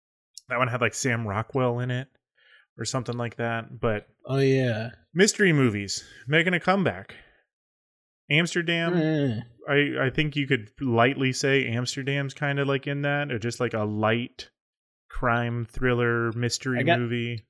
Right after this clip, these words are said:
Speaker 2: I got that downloaded.
Speaker 1: Amsterdam
Speaker 2: I
Speaker 1: or
Speaker 2: think
Speaker 1: See
Speaker 2: it's
Speaker 1: How
Speaker 2: a
Speaker 1: They Run?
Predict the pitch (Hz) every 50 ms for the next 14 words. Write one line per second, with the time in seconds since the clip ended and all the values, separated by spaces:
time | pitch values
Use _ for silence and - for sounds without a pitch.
0 | _ - 156 165 202 240 254 262 247 208 113 196 135 123 135 139 139 135 127 123
1 | 123 117 110 110 110 107 107 107 - - _ _ _ _ _ _ _ _ - 127
2 | 127 127 - - 156 175 180 185 - 127 - 196 220 - 117 117 110 107 101 101
3 | 98 95 104